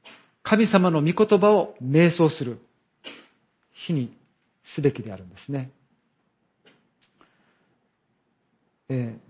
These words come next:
そして、安息日を喜びの日と呼ぶ。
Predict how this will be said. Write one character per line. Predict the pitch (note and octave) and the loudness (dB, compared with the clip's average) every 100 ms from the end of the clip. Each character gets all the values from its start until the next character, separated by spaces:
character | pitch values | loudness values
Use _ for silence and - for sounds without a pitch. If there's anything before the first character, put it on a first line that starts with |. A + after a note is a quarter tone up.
| - | -10
そ | - | -6
し | - | -2
て、 | E3+ D3 - _ _ | 2 0 -2 _ _
安 | - A#3 B3+ | 0 2 2
息 | C#4 - | -2 -2
日 | A3+ A3+ G3+ | -2 0 2
を | F3 - - _ - | 2 2 -6 _ 0
喜 | D#3 A3+ A#3+ B3+ | 6 8 6 2
び | A#3 A#3 | 2 4
の | G#3+ | 2
日 | - | 2
と | - | 2
呼 | D#3+ D3+ | 4 4
ぶ。 | G2+ | 0